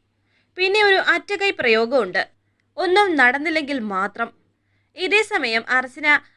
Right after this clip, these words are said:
ആതിരയോട് പറയുന്നു, "നമുക്ക് ചിലപ്പോ വലിയ വലിയ പ്രശ്നങ്ങളും പ്രതിസന്ധികളും ഒക്കെ കാണും. അത് സഹിക്കാനും ക്ഷമിക്കാനുള്ള മനക്കരുത്ത് മോൾ ഉണ്ടാക്കിയെടുക്കണം. നമ്മുടെ സങ്കടങ്ങളും കരച്ചിലും ഒക്കെ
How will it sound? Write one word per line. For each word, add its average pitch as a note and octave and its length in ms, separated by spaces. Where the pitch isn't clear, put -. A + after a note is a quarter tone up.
ആതിരയോട് F4 600
പറയുന്നു, A3 320
"നമുക്ക് A3 400
ചിലപ്പോ F4 360
വലിയ F4 320
വലിയ D4+ 220
പ്രശ്നങ്ങളും B3+ 640
പ്രതിസന്ധികളും D4 840
ഒക്കെ F4 280
കാണും. G#3+ 320
അത് A3 180
സഹിക്കാനും D#4+ 580
ക്ഷമിക്കാനുള്ള D4+ 720
മനക്കരുത്ത് A#3 680
മോൾ F#4 220
ഉണ്ടാക്കിയെടുക്കണം. A#3 840
നമ്മുടെ G4 300
സങ്കടങ്ങളും D4 680
കരച്ചിലും D#4 480
ഒക്കെ C#4 220